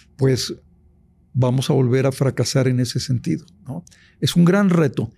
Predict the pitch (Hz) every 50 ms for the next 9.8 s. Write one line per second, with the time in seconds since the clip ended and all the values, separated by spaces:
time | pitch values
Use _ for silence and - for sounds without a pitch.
0 | _ _ - - - - 175 151 135 - - 170 170 190 202 220 226 202 175 -
1 | - 147 151 151 160 165 156 - _ - _ _ _ - 143 143 139 - - 151
2 | 139 135 139 139 143 147 143 139 131 139 127 - - 135 131 123 127 120 113 110
3 | - - - - - - - 170 - - 131 160 - - _ _ - - - -
4 | - - - _ _ _ _ _ - 135 135 131 135 147 156 160 165 165 170 165
5 | 156 - - _ - 131 127 - - - 127 120 135 131 131 123 - 160 190 233
6 | - - _ _ _ _ _ _ _ _ - 143 - - 131 123 127 123 113 -
7 | 233 254 214 - - _ _ _ _ _ _ _ - - _ _ _ _ _ _
8 | _ - 165 127 113 147 139 123 156 120 135 120 113 147 143 165 170 160 156 151
9 | 151 156 147 147 139 139 131 143 143 127 135 131 135 127 135